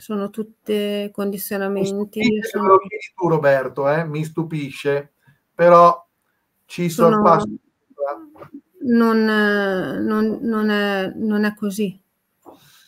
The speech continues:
Speaker 2: Eh, cominciano le domande tenebrose, lasciamole perdere. Quindi la canzone di Battiato, "Torneremo ancora", è una grande verità. Sì, è una grande verità. Eh, la nostra personalità rimane, senza dubbio.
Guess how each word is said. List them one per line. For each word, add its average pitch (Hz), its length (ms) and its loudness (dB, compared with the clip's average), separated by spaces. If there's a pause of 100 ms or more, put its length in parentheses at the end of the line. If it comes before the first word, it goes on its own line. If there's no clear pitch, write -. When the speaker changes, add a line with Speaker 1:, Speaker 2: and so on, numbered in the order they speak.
(560)
Speaker 2:
Eh, 190 560 6
cominciano 175 520 0
le 165 60 2
domande 175 480 2
tenebrose, 160 880 2
lasciamole 165 540 0
perdere. 131 560 0
Quindi 170 220 -6
la 156 120 -2
canzone 156 300 -6
di 151 60 -8
Battiato, 151 340 -2
"Torneremo 156 360 -4
ancora", 165 560 2 (240)
è 143 100 -6
una 147 140 0
grande 160 280 0
verità. 147 420 -2
Sì, 156 400 -4
è 123 100 -14
una 123 140 -8
grande 151 360 0
verità. 139 520 0 (600)
Eh, 143 240 4
la 147 100 2
nostra 160 300 0
personalità 147 520 0
rimane, 135 520 -2
senza 127 320 -6
dubbio. 151 720 2